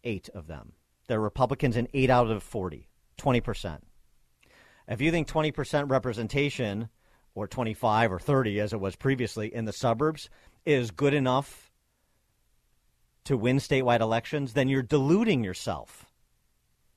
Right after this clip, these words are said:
as we've been deluding ourselves, pretending somehow these races were starting at, uh, you know, we're starting even. And if you think what we should do,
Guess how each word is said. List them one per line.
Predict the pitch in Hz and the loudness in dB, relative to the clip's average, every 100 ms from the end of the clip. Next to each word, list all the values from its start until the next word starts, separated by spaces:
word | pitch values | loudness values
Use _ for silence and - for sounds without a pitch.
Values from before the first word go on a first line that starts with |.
| _ | _
as | - 135 | -2 0
we've | 135 117 | 0 2
been | 123 | 0
deluding | 117 117 110 95 | 2 0 0 -2
ourselves, | 87 - 78 - - - _ _ _ _ | -6 -10 -12 -14 -20 -20 _ _ _ _
pretending | - 127 143 110 110 101 - _ _ _ | -8 -2 0 0 -2 -4 -10 _ _ _
somehow | - 139 117 117 104 | -4 0 2 2 0
these | 101 104 104 | -2 -6 -4
races | 113 110 113 95 | -4 -4 -8 -10
were | 104 | -10
starting | - - 107 101 101 | -6 -2 -2 -2 -4
at, | 95 92 - | -6 -8 -8
uh, | 92 87 - _ _ _ | -8 -8 -12 _ _ _
you | 120 | -4
know, | 117 | -4
we're | 104 | -4
starting | - 131 117 104 | 0 0 0 -4
even. | 120 120 92 76 71 _ _ _ _ _ _ _ _ _ _ _ _ _ _ _ _ _ | -6 -6 -6 -10 -14 _ _ _ _ _ _ _ _ _ _ _ _ _ _ _ _ _
And | 156 147 | 2 2
if | 120 | 4
you | 160 | 2
think | 175 165 147 131 | 2 2 0 -2
what | - 127 127 | 0 0 0
we | 127 | -2
should | - 113 | -4 -2
do, | 127 147 113 117 | 2 2 2 -2